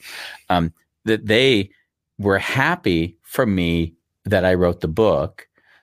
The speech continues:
They were ha-, they understood what it meant for me. And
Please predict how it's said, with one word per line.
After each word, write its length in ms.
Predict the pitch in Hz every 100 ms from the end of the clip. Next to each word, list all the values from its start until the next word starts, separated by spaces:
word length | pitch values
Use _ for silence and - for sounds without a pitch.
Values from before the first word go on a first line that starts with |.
| _
They 120 | - 104
were 180 | 95
ha-, 160 | 95 139 -
they 180 | 104 110
understood 540 | 107 101 - 143 143
what 160 | 110 95
it 140 | 92
meant 360 | 85 92 127 156
for 200 | - 90
me. 420 | 71 62 80 135 _ _ _ _ _
And 480 | 120 117 104 101 101